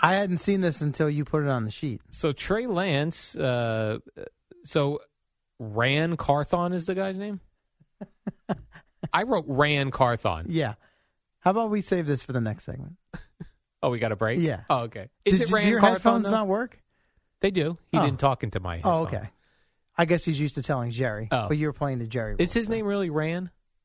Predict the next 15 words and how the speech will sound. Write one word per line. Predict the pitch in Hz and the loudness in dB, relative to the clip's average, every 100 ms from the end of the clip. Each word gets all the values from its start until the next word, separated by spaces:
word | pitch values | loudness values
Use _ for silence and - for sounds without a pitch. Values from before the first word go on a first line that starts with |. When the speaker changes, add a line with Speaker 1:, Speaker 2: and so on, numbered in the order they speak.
| _ _ - | _ _ -8
Speaker 1:
I | 135 | -4
guess. | 139 185 180 - | -2 -4 -6 -6
Speaker 2:
Okay. | 113 117 101 101 _ - | -8 -6 -8 -10 _ -4
Speaker 1:
We | 156 | 0
can | 165 | 0
look | 160 156 | 0 0
at, | 151 | -2
we | 151 | -2
can | 147 | 0
check | 147 135 | 0 0
on | 127 | -2
that | 113 | -6
in | |
the | 95 | -10
break. | 104 110 | -12 -14